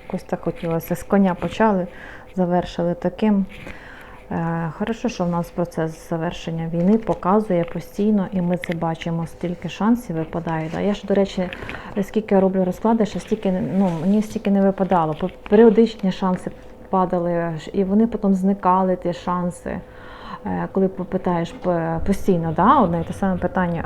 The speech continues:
а ця постійно, ви ж бачите, постійно одні шанси випадають, це ж прекрасно, хай воно так буде, хай збудеться. А, вот.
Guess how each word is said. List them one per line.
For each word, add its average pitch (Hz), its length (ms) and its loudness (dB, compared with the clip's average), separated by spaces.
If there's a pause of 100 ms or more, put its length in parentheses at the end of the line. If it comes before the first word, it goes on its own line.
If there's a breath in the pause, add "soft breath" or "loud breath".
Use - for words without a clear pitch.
а 190 120 4
ця 240 220 0
постійно, 226 640 2
ви 185 80 0
ж - 280 -8
бачите, 220 460 0
постійно 208 440 4 (100)
одні 220 220 6
шанси 196 400 0
випадають, 175 520 -2
це - 160 -4
ж - 120 -12
прекрасно, 196 520 -2 (100)
хай 208 120 4
воно 196 200 2
так 185 160 -2
буде, 208 260 2
хай 180 200 0
збудеться. 180 520 -4 (800 loud breath)
А, 180 260 0
вот. 175 240 -2